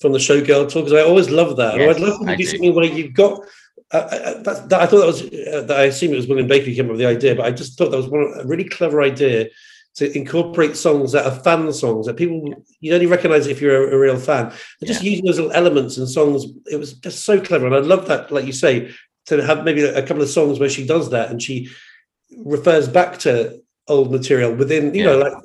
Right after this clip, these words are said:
Speaker 1: for example, in Disco, we could have had echoes of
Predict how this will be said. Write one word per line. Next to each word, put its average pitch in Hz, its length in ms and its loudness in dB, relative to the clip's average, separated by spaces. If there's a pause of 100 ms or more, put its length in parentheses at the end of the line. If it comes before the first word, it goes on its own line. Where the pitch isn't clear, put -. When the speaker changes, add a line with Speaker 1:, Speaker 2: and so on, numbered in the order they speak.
(120)
Speaker 1:
for 170 60 -4
example, 156 260 -2
in 143 80 -8
Disco, 202 300 0
we 131 140 -6
could 147 120 -2
have - 180 -6 (380)
had 156 260 -2
echoes 170 400 0
of 135 320 2